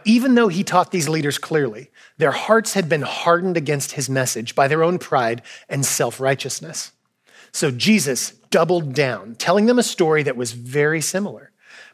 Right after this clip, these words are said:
but had some subtle variations that are as instructive to us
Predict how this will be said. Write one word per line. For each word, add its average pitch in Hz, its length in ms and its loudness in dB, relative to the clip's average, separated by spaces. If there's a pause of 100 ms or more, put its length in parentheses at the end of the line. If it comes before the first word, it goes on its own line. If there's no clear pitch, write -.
but 185 100 -4
had 180 240 0
some 151 260 -2
subtle 208 540 2
variations 170 800 0
that 147 140 0
are 131 100 2
as 131 140 0
instructive 170 560 0
to 180 160 0
us 165 300 -2